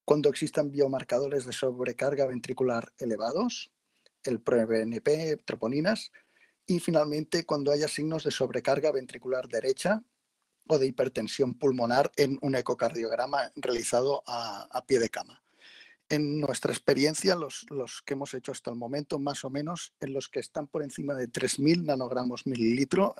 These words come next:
encontramos aproximadamente un cincuenta por ciento de, de, eh, trombos endovasculares y por debajo entre un trece y diecisiete por ciento.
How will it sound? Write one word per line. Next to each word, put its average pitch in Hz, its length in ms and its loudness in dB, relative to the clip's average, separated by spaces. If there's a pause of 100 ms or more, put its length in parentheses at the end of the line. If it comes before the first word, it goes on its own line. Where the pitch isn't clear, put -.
encontramos 135 800 0 (260)
aproximadamente 139 640 2
un 131 80 -2
cincuenta 147 440 0
por 127 180 -4
ciento 147 460 -4
de, 120 340 -8 (100)
de, 107 420 -4 (800)
eh, 110 360 2
trombos 123 600 0 (260)
endovasculares 131 920 2 (440)
y 175 100 -4
por 151 180 2
debajo 147 540 -2
entre 156 200 -8
un 131 120 -10
trece 156 280 -2
y 143 40 -6
diecisiete 127 460 -8
por - 160 -14
ciento. 92 380 -10